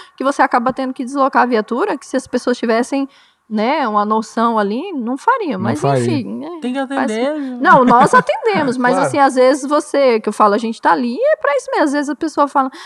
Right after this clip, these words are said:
Speaker 1: "Ah, então, eu chamei vocês, mas não sei". Não, nós estamos ali, é pra atender mesmo. Nosso plantão dura vinte e quatro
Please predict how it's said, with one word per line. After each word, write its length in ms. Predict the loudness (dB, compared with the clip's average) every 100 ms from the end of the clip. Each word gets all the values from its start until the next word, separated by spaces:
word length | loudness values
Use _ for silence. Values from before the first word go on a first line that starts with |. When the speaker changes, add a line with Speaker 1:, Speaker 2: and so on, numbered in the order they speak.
| -20 -2
Speaker 1:
"Ah, 140 | 0 0
então, 480 | -2 -4 -2 0
eu 60 | -2
chamei 360 | -6 -6 -6 -6
vocês, 540 | -8 -6 -2 -2 -2
mas 200 | -2 -4
não 60 | -6
sei". 200 | -8 -12
Não, 200 | -6 -4 -2 0
nós 220 | 0 -2
estamos 400 | -4 -2 0 2
ali, 300 | 0 0 -4
é 60 |
pra 180 | 0 0
atender 340 | 0 -2 -6 -4 -2
mesmo. 200 | 0 0
Nosso 180 | 0
plantão 320 | 0 0 0 -4
dura 220 | -4 -4
vinte 160 | -6 -6
e 40 |
quatro 260 | -6 -6